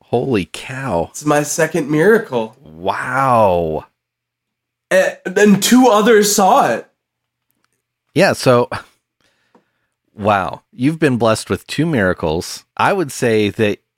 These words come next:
Speaker 1: you have achieved a quest for a miracle. And really, you don't need the golden arches to find a miracle. The miracles just find you.
Speaker 2: You know, I'm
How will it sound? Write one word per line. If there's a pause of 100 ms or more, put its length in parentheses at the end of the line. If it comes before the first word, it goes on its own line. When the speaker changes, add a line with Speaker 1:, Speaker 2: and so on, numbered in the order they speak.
Speaker 1:
you
have
achieved
a
quest
for
a
miracle. (680)
And
really,
you
don't
need (140)
the
golden
arches (840)
to
find
a
miracle.
The
miracles
just
find
you. (1160)
Speaker 2:
You
know, (1800)
I'm